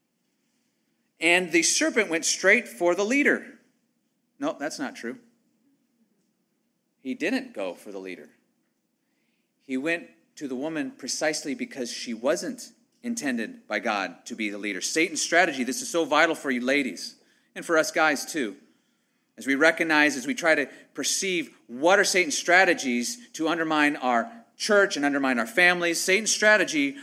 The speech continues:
was to separate Eve from her husband and then to load her with the burden she was never made to bear, namely the spiritual leadership, protection, and provision of this new family.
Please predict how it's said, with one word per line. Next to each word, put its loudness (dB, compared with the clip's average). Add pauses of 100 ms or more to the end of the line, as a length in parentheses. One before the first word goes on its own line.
(140)
was -2
to -6
separate 2
Eve -2
from -4
her 4
husband 0
and 0
then 2
to -4
load 4
her 4
with 0
the -4
burden 4
she -4
was -2
never 0 (160)
made -2
to -10
bear, 0 (1200)
namely 4
the -2
spiritual 2
leadership, 0
protection, -2
and -6
provision 0
of -2
this -4
new -4 (280)
family. -2